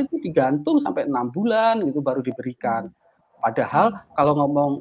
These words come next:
Speaker 1: impor itu kan, eh, juga
Speaker 2: Hmm.
Speaker 1: ada ngomong itu tadi yang sempat disinggung sama Pak Firman bahwa, eh, masa,
Speaker 2: Hmm.
Speaker 1: masa harga murah misalkan,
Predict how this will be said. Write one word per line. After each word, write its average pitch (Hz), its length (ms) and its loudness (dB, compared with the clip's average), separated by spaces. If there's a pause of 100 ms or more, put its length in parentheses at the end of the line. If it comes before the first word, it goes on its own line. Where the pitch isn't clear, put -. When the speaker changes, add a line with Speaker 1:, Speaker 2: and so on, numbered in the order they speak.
(140)
Speaker 1:
impor 202 640 4
itu 160 160 -4
kan, 240 320 -2
eh, 160 80 -10
juga 135 320 -4
Speaker 2:
Hmm. 139 80 -4
Speaker 1:
ada 135 160 0
ngomong 131 400 -4
itu 143 80 -4
tadi 156 240 0
yang 127 160 -4
sempat 127 160 -4
disinggung 127 480 -4
sama 120 480 -8
Pak 110 320 -6
Firman 151 400 0
bahwa, 117 240 -6
eh, 123 400 -4
masa, 147 480 0
Speaker 2:
Hmm. - 40 -20 (420)
Speaker 1:
masa 151 480 2
harga 151 320 2
murah 165 480 2
misalkan, 107 260 -10